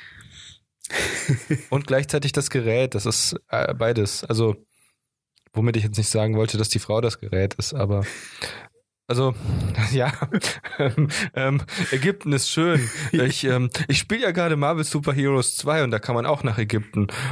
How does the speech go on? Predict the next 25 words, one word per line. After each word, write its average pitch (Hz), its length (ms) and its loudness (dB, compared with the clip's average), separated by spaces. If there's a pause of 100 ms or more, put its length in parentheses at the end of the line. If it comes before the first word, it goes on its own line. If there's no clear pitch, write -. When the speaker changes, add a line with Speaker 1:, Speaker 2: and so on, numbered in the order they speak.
Speaker 2:
Und 131 140 0
das 139 140 0
ist 139 120 -2
relativ 143 400 2
lustig, 156 360 0
weil 107 160 4
Tante 113 320 0
May 120 460 2 (320)
einem 113 160 0
da 113 100 2
den 113 160 0
Auftrag 123 440 -2
gibt, 135 260 -2
einen 113 180 2
Tempel 135 320 0
zu 117 140 0
fotografieren 117 720 0
mit 110 160 2
vier, 117 460 2
äh, 104 280 2
mit 104 140 -2
vier 117 180 2
riesigen 120 280 2
Statuen 117 460 0
davor. 98 400 0